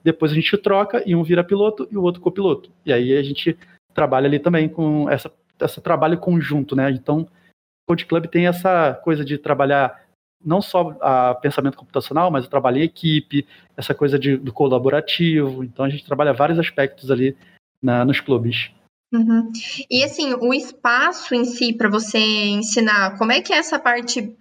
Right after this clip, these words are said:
Speaker 2: burocrática, né? A licença que você tem que ter pra, pra usar o espaço, tem alguma,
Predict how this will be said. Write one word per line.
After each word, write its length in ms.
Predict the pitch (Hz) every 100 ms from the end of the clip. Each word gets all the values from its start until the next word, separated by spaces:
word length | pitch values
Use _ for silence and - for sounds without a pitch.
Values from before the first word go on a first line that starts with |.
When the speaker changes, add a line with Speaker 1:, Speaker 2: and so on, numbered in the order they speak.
| _ _ -
Speaker 2:
burocrática, 760 | 202 233 240 226 226 233 - 214
né? 100 | 220
A 220 | 202 208
licença 560 | 220 240 - 254 - 247
que 80 |
você 120 | 220 226
tem 140 | 220
que 100 | 226
ter 180 | 214 220
pra, 380 | 220 202 190 185
pra 180 | - 208
usar 400 | 208 233 208 220
o 60 | 220
espaço, 800 | - 202 202 240 233 - 202
tem 160 | 202 262
alguma, 640 | 302 277 247 214 190 185